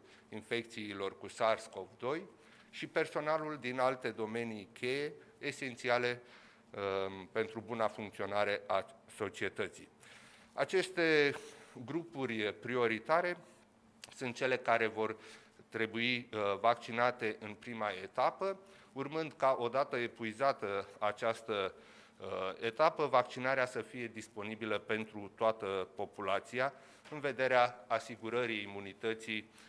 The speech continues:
colective împotriva, uh, virusului sars cov doi. Uh, estimarea este că în prezent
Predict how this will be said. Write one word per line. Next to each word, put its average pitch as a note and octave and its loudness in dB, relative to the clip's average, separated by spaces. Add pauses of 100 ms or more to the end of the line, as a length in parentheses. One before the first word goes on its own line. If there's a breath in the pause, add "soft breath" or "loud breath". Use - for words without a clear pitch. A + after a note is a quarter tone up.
(140 loud breath)
colective B2+ 0
împotriva, A2 0
uh, F#2 -8
virusului G#2 -6
sars - 2
cov F#2+ -4
doi. D3+ -2 (600 loud breath)
Uh, A#2 0 (160)
estimarea B2 2
este A#2 2
că A#2 -4
în G#2+ -2
prezent A2 -2